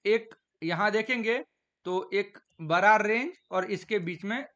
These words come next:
कंसोलिडेट, ये सेक्टर का ट्रेंड है। यहाँ देखें एक बड़ा रेंज, ये ऊपर का लगभग ट्वेंटी फ़ोर का रेंज, किसका, ट्वेंटी फ़ोर का, और नीचे लगभग फ़ोर्टीन का, ये एक बड़ा रेंज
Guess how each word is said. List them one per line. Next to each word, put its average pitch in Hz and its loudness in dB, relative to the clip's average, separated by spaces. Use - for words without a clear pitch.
कंसोलिडेट, 135 -4
ये 208 0
सेक्टर 220 -2
का 220 2
ट्रेंड 220 -2
है। 247 -2
यहाँ 226 4
देखें 139 -4
एक 202 -2
बड़ा 185 4
रेंज, 262 0
ये 180 -2
ऊपर 196 -2
का 202 0
लगभग 196 -2
ट्वेंटी 185 -4
फ़ोर 202 -6
का 208 2
रेंज, 233 -2
किसका, 208 -2
ट्वेंटी 175 -2
फ़ोर 214 -2
का, 220 2
और 240 2
नीचे 226 0
लगभग 202 0
फ़ोर्टीन 143 -6
का, 127 -4
ये 185 0
एक 226 -4
बड़ा 170 6
रेंज 240 0